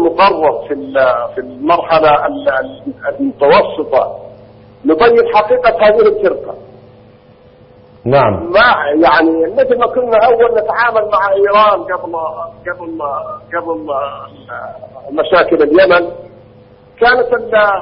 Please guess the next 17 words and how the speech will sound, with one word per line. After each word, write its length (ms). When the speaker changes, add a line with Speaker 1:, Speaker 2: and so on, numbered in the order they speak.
Speaker 1:
الإعلام 580
العربي 480
كان 220
يتحاشى، 840
يقولون 460
دولة 360
أجنبية، 600
دولة 260
أجنبية 480
تتدخل، 680
حتى 760
بلغ 300
السيل 500
الجبهة 600
وبلغ 500
الأمر 560
حد 440